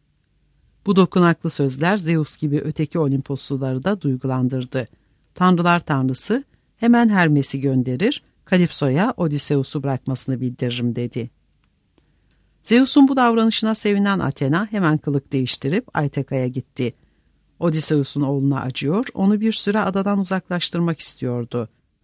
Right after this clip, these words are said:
"Telemakos'u bulup, 'Baban şimdi kim bilir nerelerdedir.' dedi. Ben senin yerinde olsam bir gemiye atladığım gibi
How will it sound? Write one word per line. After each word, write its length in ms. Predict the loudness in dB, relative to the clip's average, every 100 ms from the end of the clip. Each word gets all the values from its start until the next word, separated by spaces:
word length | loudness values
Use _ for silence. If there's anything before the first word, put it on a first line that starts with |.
| _ _ _ _ _
"Telemakos'u 800 | 0 4 6 4 2 -2 0 -2
bulup, 360 | 0 0 0 0
'Baban 280 | 2 4 2
şimdi 320 | 4 4 4
kim 260 | 2 4
bilir 260 | 4 4 4
nerelerdedir.' 760 | 4 2 0 -2 -2 -4 -4 -2
dedi. 380 | -2 0 -4 -2
Ben 140 | 2 2
senin 240 | 2 4
yerinde 400 | 4 4 2 0
olsam 460 | -2 -2 2 2 4
bir 140 | 2
gemiye 420 | 2 2 4 2
atladığım 580 | -2 -6 -4 0 0 0
gibi 320 | -2 0 0